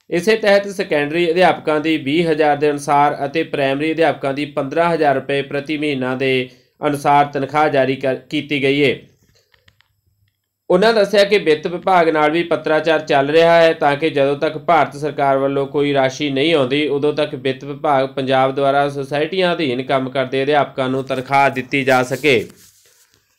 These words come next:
ਅੱਜ ਦੀਆਂ ਖਬਰਾਂ ਇੱਥੇ ਹੀ ਖਤਮ ਹੁੰਦੀਆਂ ਨੇ। ਇਜਾਜ਼ਤ ਦਿਓ। ਧੰਨਵਾਦ। ਦੋਸਤੋ, ਜੇਕਰ ਹਾਲੇ ਤੱਕ ਤੁਸੀਂ ਸਾਡੇ YouTube ਚੈਨਲ ਨੂੰ ਸਬਸਕ੍ਰਾਈਬ ਨਹੀਂ ਕੀਤਾ,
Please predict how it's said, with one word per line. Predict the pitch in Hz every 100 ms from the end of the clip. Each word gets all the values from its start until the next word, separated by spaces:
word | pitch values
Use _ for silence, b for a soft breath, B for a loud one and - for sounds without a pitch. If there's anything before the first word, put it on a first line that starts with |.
| _ - 143
ਅੱਜ | 139
ਦੀਆਂ | 175
ਖਬਰਾਂ | 175 165 175 175
ਇੱਥੇ | 156 135 160
ਹੀ | 147
ਖਤਮ | 143 131 151
ਹੁੰਦੀਆਂ | 147 156 151
ਨੇ। | 151
ਇਜਾਜ਼ਤ | 147 139 131 131 143
ਦਿਓ। | 139 143 139
ਧੰਨਵਾਦ। | 165 131 127 123 87 - _ - 95 - _ _ _ _ _ _ _ _ 123
ਦੋਸਤੋ, | 151 - 196
ਜੇਕਰ | 151 151 165
ਹਾਲੇ | 143 139
ਤੱਕ | 131 127
ਤੁਸੀਂ | 123 120 123
ਸਾਡੇ | 120 117 113
YouTube | 123 123 117
ਚੈਨਲ | 120 110 113
ਨੂੰ | 110
ਸਬਸਕ੍ਰਾਈਬ | 117 104 - 113 104
ਨਹੀਂ | 123
ਕੀਤਾ, | 123 107 107 98